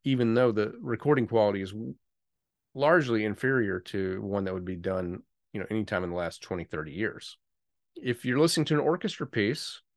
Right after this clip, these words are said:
take time to focus on the woodwinds, take time to focus on the strings,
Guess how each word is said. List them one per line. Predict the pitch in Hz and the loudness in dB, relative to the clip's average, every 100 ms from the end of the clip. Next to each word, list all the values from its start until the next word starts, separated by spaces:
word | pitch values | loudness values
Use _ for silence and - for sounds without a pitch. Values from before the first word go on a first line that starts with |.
| _ _ _ - | _ _ _ 0
take | 190 214 | 0 2
time | 247 233 | 0 0
to | 175 | 0
focus | 190 165 165 - - | -2 -2 -2 -4 0
on | 131 139 139 | 2 4 0
the | |
woodwinds, | 135 160 170 - 98 - | 0 -2 -2 -10 -14 -12
take | - 120 | -8 -6
time | - 110 | -4 -4
to | 110 | -2
focus | - 110 110 113 | -4 -6 -4 -4
on | 104 | -4
the | |
strings, | 104 - 107 98 64 - - | -6 -8 -2 -2 -2 -14 -18